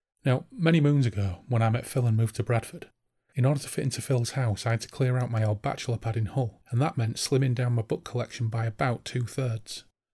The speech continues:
It was a really difficult task, and the bulk of those old genre paperbacks that I got from Pops and my uncles in the eighties made up a large part of the cull,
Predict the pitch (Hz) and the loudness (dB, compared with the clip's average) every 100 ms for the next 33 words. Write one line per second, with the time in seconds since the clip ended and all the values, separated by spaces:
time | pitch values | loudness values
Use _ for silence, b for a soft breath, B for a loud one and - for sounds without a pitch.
0 | _ _ _ _ 139 131 165 135 127 - | _ _ _ _ 2 4 4 4 0 -4
1 | - 131 113 - 117 110 156 143 120 123 | -2 -2 -2 0 0 2 0 0 -2 0
2 | 110 123 131 120 117 123 120 - 139 139 | 2 4 2 0 0 2 2 2 0 0
3 | 113 117 - - 117 - - 113 - - | -2 -6 -8 -6 -6 -6 -6 -8 -8 -8
4 | - 113 123 139 120 110 110 120 135 120 | -6 -2 0 0 0 0 2 0 0 -2
5 | 113 120 117 117 120 127 120 - 131 123 | -2 -2 -2 -2 -2 0 -2 -2 -2 -2
6 | 110 117 - 123 110 | -4 -8 -6 -6 -6